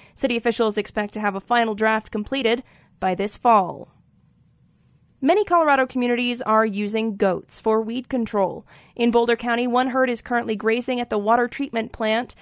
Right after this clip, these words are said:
in Superior. For Rocky Mountain Community Radio, K G N U's Sam Fuqua stopped by and spoke with Jordan Sarazin, co-owner along with his wife Tony of Goat Bros.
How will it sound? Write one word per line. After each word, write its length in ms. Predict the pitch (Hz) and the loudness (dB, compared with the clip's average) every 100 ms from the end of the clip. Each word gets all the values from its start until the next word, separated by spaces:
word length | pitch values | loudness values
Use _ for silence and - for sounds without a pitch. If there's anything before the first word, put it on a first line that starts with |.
| - - | -20 -4
in 160 | 247 | -4
Superior. 680 | 247 285 - 285 262 170 - _ - _ _ | -2 -8 -8 -6 -4 -6 -12 _ -20 _ _
For 140 | 240 | 2
Rocky 260 | 233 240 233 | 2 0 0
Mountain 220 | 220 208 | -2 -2
Community 400 | 214 202 185 180 | -2 -2 -2 0
Radio, 420 | 202 226 220 220 | 0 2 2 2
K 240 | 220 247 | 0 -4
G 160 | 240 233 | 0 0
N 140 | 208 | 0
U's 320 | 202 208 208 - | 0 0 -2 -8
Sam 360 | - 247 277 294 | -6 -4 -2 -4
Fuqua 500 | 262 269 240 226 233 | -6 -2 2 2 2
stopped 380 | 233 220 - | 0 0 -2
by 340 | - 214 214 247 - - | -2 0 0 -2 -8 -6
and 140 | - 240 | -6 -4
spoke 260 | 277 269 | -4 -4
with 180 | 269 226 | -8 -6
Jordan 360 | - 226 254 254 | 0 2 2 -2
Sarazin, 600 | - 247 240 214 214 247 - _ | 0 2 4 2 0 -2 -10 _
co-owner 560 | 302 311 240 196 185 | 0 0 2 0 0
along 280 | 196 208 196 | 0 0 0
with 120 | 190 | -4
his 160 | 208 190 | -6 -6
wife 320 | 196 196 - | -4 -4 -6
Tony 420 | - 233 226 226 | -4 -2 0 -2
of 320 | - 226 233 196 | 0 -2 -2 0
Goat 280 | 214 - | 0 2
Bros. 520 | 208 185 151 139 - | 0 0 -2 -8 -14